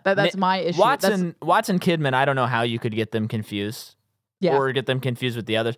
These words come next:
Speaker 2: But there's something about Mulligan and Williams that I still to this day, I'm like,
Speaker 1: They
Speaker 2: "Wait,
Speaker 1: look nothing
Speaker 2: which one
Speaker 1: alike.
Speaker 2: is which?"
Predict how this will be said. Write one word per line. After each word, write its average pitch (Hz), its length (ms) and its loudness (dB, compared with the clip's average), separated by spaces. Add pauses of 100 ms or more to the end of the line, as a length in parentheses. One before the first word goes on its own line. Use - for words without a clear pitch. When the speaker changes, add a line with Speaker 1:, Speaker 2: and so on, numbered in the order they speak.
(260)
Speaker 2:
But 170 120 2
there's 180 160 0
something 233 320 0
about 190 280 2
Mulligan 151 500 2
and 127 320 -2
Williams 127 400 0
that 117 300 0
I 131 160 4
still 151 320 2
to 160 160 0
this 135 180 -2
day, 131 160 0
I'm 127 140 0
like, 113 180 -2
Speaker 1:
They 214 80 4
Speaker 2:
"Wait, 226 140 4
Speaker 1:
look - 20 -10
nothing 190 220 2
Speaker 2:
which 196 100 -4
one 190 140 2
Speaker 1:
alike. 165 100 0
Speaker 2:
is 143 80 -2
which?" 156 180 -4